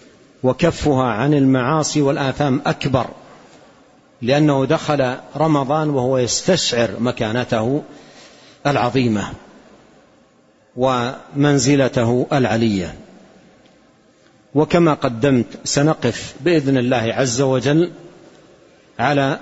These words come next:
أحاديث عديدة في فضل وفضائل رمضان، تكون معونة لنا بإذن الله عز وجل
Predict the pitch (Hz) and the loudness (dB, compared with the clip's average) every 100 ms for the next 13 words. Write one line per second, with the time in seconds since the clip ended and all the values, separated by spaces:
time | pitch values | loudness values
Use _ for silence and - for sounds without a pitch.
0 | - 127 143 131 147 131 - - 127 135 | -6 -4 -2 0 2 2 0 -6 -4 0
1 | 165 160 156 - 151 147 170 127 104 113 | 2 2 0 2 0 2 0 -2 -4 -6
2 | - - - 127 - 135 147 147 - 113 | -14 -20 -10 -6 -2 0 0 -2 -2 -4
3 | 110 - 147 143 131 123 147 160 - - | -4 -2 0 2 2 0 0 0 -2 -12
4 | - - - - - - _ - 143 - | -20 -20 -20 -20 -20 -20 _ -4 -4 2
5 | 165 147 135 131 120 170 135 - 117 120 | 4 4 4 2 4 4 2 0 -2 0
6 | 113 107 - 135 175 147 143 123 135 120 | 0 -2 -2 2 2 4 2 2 2 2
7 | 110 104 143 123 151 143 131 160 170 | 0 0 -2 0 0 2 2 2 2